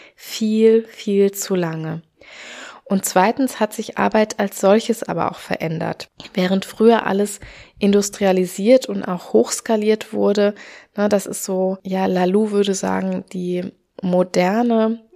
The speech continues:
oder das moderne Zeitalter, da kam es immer nur auf Leistung, auf Hochskalierung an und heute geht es aber meist nicht mehr um Werkstücke.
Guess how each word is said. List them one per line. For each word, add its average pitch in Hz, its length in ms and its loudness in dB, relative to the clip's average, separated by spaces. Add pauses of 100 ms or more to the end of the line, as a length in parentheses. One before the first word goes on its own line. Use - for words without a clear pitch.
oder 185 160 0
das 180 220 -6
moderne 190 560 2
Zeitalter, 190 840 -2 (200)
da 180 420 2 (500)
kam 202 280 4
es 202 220 -2
immer 202 280 2
nur 196 360 -2
auf 180 240 -2
Leistung, 190 520 0
auf - 280 -6
Hochskalierung 185 840 0
an 180 300 -2 (720)
und 196 500 0 (480)
heute 226 360 4
geht 220 280 2
es - 100 -12
aber 190 400 -2
meist 185 480 -2
nicht 220 180 -4
mehr 208 220 -2
um 196 180 -2
Werkstücke. 170 840 -2